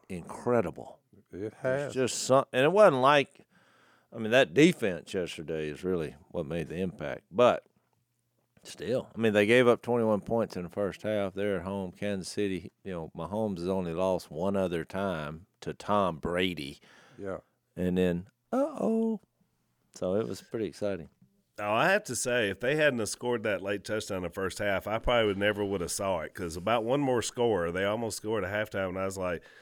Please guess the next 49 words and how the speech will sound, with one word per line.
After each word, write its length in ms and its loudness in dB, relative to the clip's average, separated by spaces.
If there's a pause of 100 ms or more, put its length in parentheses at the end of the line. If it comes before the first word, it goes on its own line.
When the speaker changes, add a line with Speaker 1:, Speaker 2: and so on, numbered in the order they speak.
(120)
Speaker 3:
"Nah, 420 -4 (140)
you 100 -10
know, 40 -6
this 160 -6
is," 540 -8
uh, 160 -8
you 100 2
know, 60 6
I 80 6
was 120 0
a 40 -2
little 300 0
afraid 520 0
of 140 -4
a 100 -4
runaway. 680 -6 (600)
But, 440 -2
man, 340 0
once 200 -2
they 160 2
scored, 640 -2
and 160 -2
then 280 -4
I 140 -6
was 140 -8
like, 120 -6
"Well, 360 -10
you 120 -8
never 240 -6
know. 240 -4
You 120 -6
know, 120 -6
Burrow, 400 -2
he, 140 -6
they 180 -8
came 260 -6
back 120 0
Speaker 1:
Well, 140 4
Speaker 3:
last 220 -2
time." 200 -10 (100)
Speaker 1:
and 200 4
they 80 6
got 160 4
a 80 4
little 160 6
cocky, 580 2
uh, 200 0
Kansas 460 -4
City 360 -2